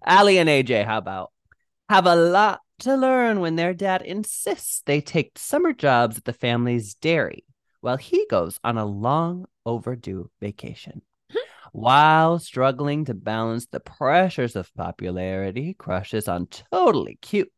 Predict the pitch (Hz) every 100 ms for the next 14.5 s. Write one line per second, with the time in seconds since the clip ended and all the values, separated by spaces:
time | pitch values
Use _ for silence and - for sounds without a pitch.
0 | - 143 143 - - - - - - 269
1 | 349 415 - 508 508 508 466 392 392 453
2 | 415 403 294 277 262 254 240 190 120 -
3 | - _ _ _ _ _ 185 226 214 294
4 | 339 349 - _ _ - 131 107 104 98
5 | 95 95 127 175 - 92 90 101 110 -
6 | - _ - _ - 262 - - 392 415
7 | 370 - - 123 151 214 - 147 135 101
8 | 101 107 135 180 208 - 131 131 120 -
9 | 131 175 - - 92 110 160 - 104 156
10 | 160 151 - - - - - 381 - -
11 | - - _ _ _ _ _ _ 160 180
12 | 165 147 - 110 120 _ _ _ 180 247
13 | 233 214 214 208 _ - 135 131 117 113
14 | 117 185 156 110 131